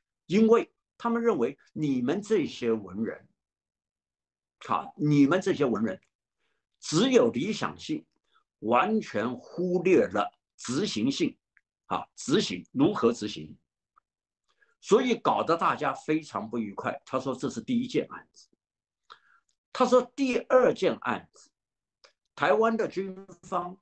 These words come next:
还是喜欢买大型的武器载台，但是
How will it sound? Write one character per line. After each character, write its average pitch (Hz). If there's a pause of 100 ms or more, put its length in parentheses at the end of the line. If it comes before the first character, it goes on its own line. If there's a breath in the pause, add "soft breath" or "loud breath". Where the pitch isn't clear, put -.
还 -
是 131
喜 92
欢 110
买 - (380)
大 151
型 101
的 90 (100)
武 95
器 90
载 -
台， - (1200)
但 233
是 160